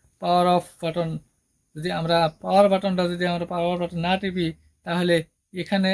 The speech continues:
শর্টকাটে আনিয়ে আমরা মোবাইল সুইচ অফ করতে পারবো। আজকের ভিডিও কেমন লাগলো? যদি ভালো লাগে থাকে তাহলে একটা লাইক করুন, খুব তাড়াতাড়ি লাইক করুন, দেরি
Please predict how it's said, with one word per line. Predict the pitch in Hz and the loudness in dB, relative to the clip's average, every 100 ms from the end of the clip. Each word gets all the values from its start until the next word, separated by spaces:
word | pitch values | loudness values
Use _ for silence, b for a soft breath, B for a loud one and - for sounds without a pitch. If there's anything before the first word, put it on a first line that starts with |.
| 226 - _ _ _ _ _ _ _ _ _ | -2 -6 _ _ _ _ _ _ _ _ _
শর্টকাটে | 208 202 208 190 190 | -8 -4 -2 0 0
আনিয়ে | 185 196 170 | 2 0 2
আমরা | 196 262 - _ _ _ _ _ _ _ _ 160 | 0 0 -4 _ _ _ _ _ _ _ _ -4
মোবাইল | 165 165 180 | 0 2 0
সুইচ | - 170 - | -4 -8 -8
অফ | 156 160 | -8 -8
করতে | 151 240 180 | -8 -6 -4
পারবো। | 139 127 117 - _ _ _ _ _ _ _ _ - | -2 -2 -8 -12 _ _ _ _ _ _ _ _ -12
আজকের | 156 143 180 | -10 -6 -4
ভিডিও | 185 185 185 | -2 -2 -4
কেমন | 185 190 | -2 0
লাগলো? | 190 202 220 226 B B | 2 4 4 2 B B
যদি | - 156 | -8 -2
ভালো | 156 196 196 | 4 6 8
লাগে | 185 190 | 8 4
থাকে | 156 165 | 0 -2
তাহলে | 165 175 | -2 -2
একটা | 160 180 | -4 0
লাইক | 185 190 | 0 0
করুন, | 208 220 233 233 _ _ _ - | 0 2 2 0 _ _ _ -10
খুব | 233 - | -8 2
তাড়াতাড়ি | 226 220 220 202 | 2 4 8 8
লাইক | 190 175 | 8 4
করুন, | 143 120 127 _ _ _ _ 147 | -2 -2 -6 _ _ _ _ -6
দেরি | 160 190 | -2 -2